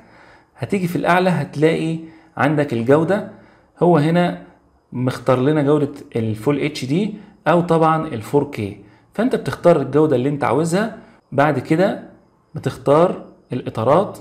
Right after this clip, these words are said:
طبعا دي عدد الإطارات، ستين إطار أو تلاتين إطار. ممكن الإعدادات دي برضو تختلف من جهاز لآخر على حسب قوة الجهاز.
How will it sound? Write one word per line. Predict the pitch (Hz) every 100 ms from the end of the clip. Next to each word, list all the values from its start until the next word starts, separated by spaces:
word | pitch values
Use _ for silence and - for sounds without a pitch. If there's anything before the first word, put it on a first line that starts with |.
| -
طبعا | 135 135 127
دي | 120
عدد | 120 127 120
الإطارات، | - 113 113 147
ستين | 147 113 131 123
إطار | - 131 139
أو | 117
تلاتين | 110 104 135 139
إطار. | - 165 175
ممكن | 208 180
الإعدادات | 151 135 117 123 147
دي | 127
برضو | 123 139 139
تختلف | 139 - - 131 127 123
من | 113
جهاز | 107 113 127 110
لآخر | 104 127 151 196 185
على | 123
حسب | 120 147 135 -
قوة | 131 131 127 -
الجهاز. | 139 143 113 95 - -